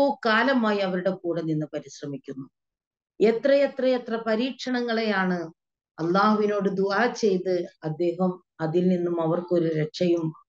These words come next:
മോക്ഷവും നൽകിയിരിക്കുന്നത്. എത്ര, എത്ര പരീക്ഷണങ്ങൾ. നമ്മൾ പഠിച്ചിട്ടുണ്ടല്ലോ, നമ്മൾ പഠിച്ചില്ലേ പലതും. ഒന്നാമത് തന്നെ അവര് യഥാർത്ഥ വിശ്വാസികളായിരുന്നില്ല എന്നതാണ്.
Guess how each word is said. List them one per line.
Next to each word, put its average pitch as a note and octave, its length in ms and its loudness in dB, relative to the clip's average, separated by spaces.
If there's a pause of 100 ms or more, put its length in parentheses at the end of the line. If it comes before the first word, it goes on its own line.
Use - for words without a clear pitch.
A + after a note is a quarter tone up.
(280)
മോക്ഷവും E3 580 2
നൽകിയിരിക്കുന്നത്. C#3+ 760 -6 (300)
എത്ര, D#3 240 -4 (120)
എത്ര D#3+ 240 -2 (100)
പരീക്ഷണങ്ങൾ. D3 680 -2 (800)
നമ്മൾ F#3+ 240 6
പഠിച്ചിട്ടുണ്ടല്ലോ, F#3+ 800 0
നമ്മൾ F3+ 240 0
പഠിച്ചില്ലേ F3+ 500 0 (120)
പലതും. D3+ 380 -4 (540)
ഒന്നാമത് A#3+ 600 4
തന്നെ C4+ 260 2 (120)
അവര് A#3 280 4 (920)
യഥാർത്ഥ F3+ 400 0 (120)
വിശ്വാസികളായിരുന്നില്ല G#3 1120 2 (180)
എന്നതാണ്. C3+ 400 -8